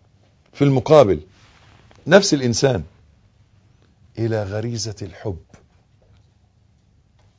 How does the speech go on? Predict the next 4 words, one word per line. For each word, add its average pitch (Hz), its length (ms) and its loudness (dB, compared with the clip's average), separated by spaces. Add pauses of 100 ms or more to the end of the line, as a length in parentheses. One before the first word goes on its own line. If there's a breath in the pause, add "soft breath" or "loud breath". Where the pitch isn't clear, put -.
(120)
والحنان 92 680 -10 (1500)
والخضوع 95 760 -8 (1160)
والانحناء 101 800 -6 (1400)
والمو-، 98 540 -2